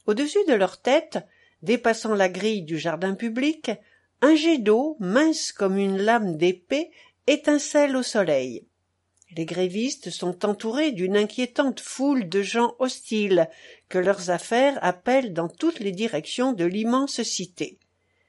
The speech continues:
Et tous ces employés de magasins,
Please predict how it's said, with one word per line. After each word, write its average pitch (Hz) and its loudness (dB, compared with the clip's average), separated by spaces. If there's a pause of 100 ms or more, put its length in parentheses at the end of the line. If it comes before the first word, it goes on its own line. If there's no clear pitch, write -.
(360)
Et 233 0
tous 403 4
ces 277 0
employés 277 2
de 220 -2
magasins, 226 2